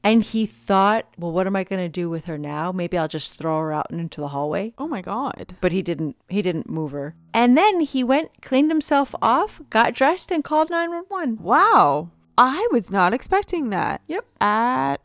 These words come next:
Speaker 2: all.
Speaker 1: Yep.
Speaker 2: That turned way differently. I totally
Speaker 1: Mm-mm.
Speaker 2: was about to say something about how interesting it is that people turn callous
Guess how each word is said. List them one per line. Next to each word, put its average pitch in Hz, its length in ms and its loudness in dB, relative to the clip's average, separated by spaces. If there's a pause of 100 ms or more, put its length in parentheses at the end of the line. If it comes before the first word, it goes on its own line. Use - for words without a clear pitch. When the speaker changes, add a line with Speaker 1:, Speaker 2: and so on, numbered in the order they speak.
Speaker 2:
all. 226 560 2
Speaker 1:
Yep. 349 180 -8
Speaker 2:
That 226 420 -2
turned 185 540 -10
way 214 260 -2
differently. - 800 -8
I 208 200 -2
totally 220 680 -6
Speaker 1:
Mm-mm. 294 460 -6
Speaker 2:
was 220 320 -2
about 196 400 -2
to 208 100 -6
say 202 200 -6
something 196 520 -8
about 175 400 0
how 175 180 -4
interesting 185 560 -6
it 175 160 -4
is 170 520 -4
that - 160 -6
people 185 400 -4
turn 180 360 -10
callous 170 920 -8